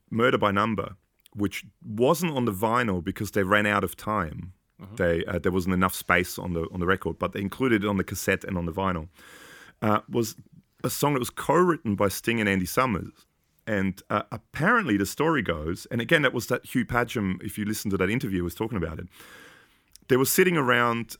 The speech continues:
Speaker 1: um, eating, and, uh, uh, Andy Summers was playing a bunch of chords, and Sting said, "Oh, that, that sounds actually really cool. Keep playing that." And Sting had a notebook where he had all his lyrics, and he kinda went through the notebook,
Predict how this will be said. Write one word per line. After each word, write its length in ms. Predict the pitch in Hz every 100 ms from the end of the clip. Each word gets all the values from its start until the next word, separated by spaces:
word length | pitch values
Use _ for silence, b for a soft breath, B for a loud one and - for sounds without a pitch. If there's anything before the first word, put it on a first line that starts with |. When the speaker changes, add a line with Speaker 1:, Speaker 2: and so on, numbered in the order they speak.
| -
Speaker 1:
um, 340 | 95 92 92 - _ _ _ _ -
eating, 600 | 147 151 85 73 80 - _ _
and, 380 | 98 92 92 - _ _ -
uh, 240 | 98 92 - _ _
uh, 340 | 101 92 90 92 -
Andy 220 | 127 139
Summers 300 | - 147 110
was 100 | 110
playing 420 | - - 123 123
a 40 | 104
bunch 200 | 104 -
of 60 |
chords, 680 | - 143 139 90 78 - - _ _ b b b b -
and 120 | 113
Sting 260 | - 180
said, 180 | 214 113 117
"Oh, 120 | 190
that, 180 | 254 - _ _
that 160 | 208 220
sounds 240 | - 139
actually 220 | - - 110
really 140 | 98
cool. 340 | - 185 135 - -
Keep 220 | - -
playing 260 | 139 156 147
that." 200 | 87 -
And 260 | 101 98 101 B B -
Sting 260 | - 165
had 140 | 180 131
a 40 |
notebook 640 | 113 139 151 101 80 - -
where 160 | - 98
he 60 |
had 180 | 98 98 -
all 140 | 107
his 120 | 101
lyrics, 500 | 104 117 101 - -
and 140 | - 95
he 60 |
kinda 180 | - 107
went 240 | 98 127
through 180 | - 113
the 80 | 95
notebook, 580 | 95 110 - - -